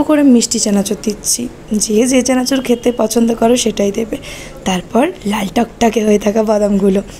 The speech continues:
দিয়ে দিলাম। এবার ভালো করে মাখিয়ে নিতে হবে। সেই ছোটোবেলার কথা না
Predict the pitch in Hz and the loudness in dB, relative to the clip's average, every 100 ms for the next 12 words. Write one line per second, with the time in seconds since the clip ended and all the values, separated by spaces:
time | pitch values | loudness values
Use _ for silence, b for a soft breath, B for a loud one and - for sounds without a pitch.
0 | B 226 196 190 190 190 B B B B | B 2 4 4 2 -2 B B B B
1 | - 302 311 277 - 262 269 269 262 233 | 0 2 2 0 0 2 4 4 2 2
2 | 220 190 - 196 196 196 190 196 190 B | 2 2 0 0 0 0 0 -2 -6 B
3 | B B B - 240 247 214 214 220 233 | B B B 0 0 0 2 4 4 2
4 | 226 226 262 | 0 2 2